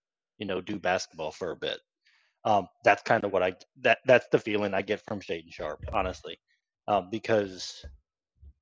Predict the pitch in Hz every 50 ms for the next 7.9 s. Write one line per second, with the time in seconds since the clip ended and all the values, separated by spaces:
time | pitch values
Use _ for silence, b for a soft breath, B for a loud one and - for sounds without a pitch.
0 | _ _ _ - - - - - _ _ _ _ _ _ - 156 143 123 - -
1 | 147 117 123 139 135 147 156 - - 147 139 - 143 131 120 110 - 196 208 202
2 | - - 185 170 160 151 151 147 139 143 135 156 147 143 139 135 - 151 143 123
3 | 120 135 - - 156 143 - - - - - - 160 147 - - - 147 143 -
4 | - 139 131 131 - - - 123 120 117 113 113 110 107 - _ _ _ _ _
5 | _ _ _ _ _ _ _ _ _ _ _ _ _ _ _ _ _ _ _ _
6 | _ _ _ _ _ _ _ _ _ - 151 147 143 131 - - - - - -
7 | 147 151 170 190 196 180 175 160 143 123 110 127 123 120 120 117 117